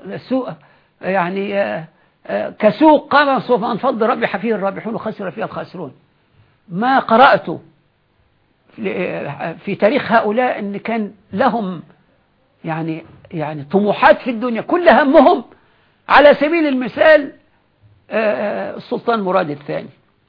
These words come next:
أو ال-، آه، المراد ال-، الأول والثاني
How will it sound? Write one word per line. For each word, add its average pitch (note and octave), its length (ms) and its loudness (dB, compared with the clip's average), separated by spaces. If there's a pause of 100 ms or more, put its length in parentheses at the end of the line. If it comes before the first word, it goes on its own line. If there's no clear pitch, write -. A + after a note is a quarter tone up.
(960)
أو - 160 -10
ال-، G#2 240 -8
آه، F#3 680 -8
المراد F#3 360 4
ال-، F3 160 -2
الأول D#3 580 -4 (180)
والثاني G#3 600 -6